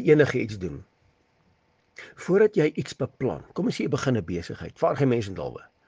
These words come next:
Bid jy daaroor? Pleit jy die bloed van die lam? Voordat jy met vakansie gaan, het jy met God gepraat? Kom ek en jy kom vanaand op 'n plek waar ek en jy vanaand mekaar in die oë kyk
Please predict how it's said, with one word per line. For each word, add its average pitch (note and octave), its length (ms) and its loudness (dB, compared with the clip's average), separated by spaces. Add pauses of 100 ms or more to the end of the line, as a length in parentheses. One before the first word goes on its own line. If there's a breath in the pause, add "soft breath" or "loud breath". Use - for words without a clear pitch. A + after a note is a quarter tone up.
(420 soft breath)
Bid A#2+ 240 6
jy E3+ 80 6
daaroor? - 340 -4 (560 soft breath)
Pleit D#3+ 240 6
jy D#3+ 80 6
die C3+ 140 2
bloed D3+ 180 4
van D3 160 2
die C3 40 6
lam? A2+ 200 0 (200 loud breath)
Voordat F3+ 300 6
jy F3+ 80 8
met D#3 160 6
vakansie D#3+ 420 2
gaan, A#2 220 -2 (180 loud breath)
het D3 140 -2
jy A#3 60 0
met F#3+ 160 0
God - 220 -8
gepraat? - 480 -6 (1800 loud breath)
Kom - 160 -2
ek A3 160 2
en D#3+ 120 6
jy A#2+ 240 4 (120)
kom D3 200 2
vanaand A2+ 360 0
op G#2 120 -6
'n G2+ 120 -8
plek A#2 220 -2
waar F#2 220 -4
ek C3 180 -4
en E3 100 2
jy G#2 140 2
vanaand G2+ 440 -6
mekaar B2 340 -2
in A#2 80 2
die A#2 100 -2
oë A2 180 0
kyk - 180 -10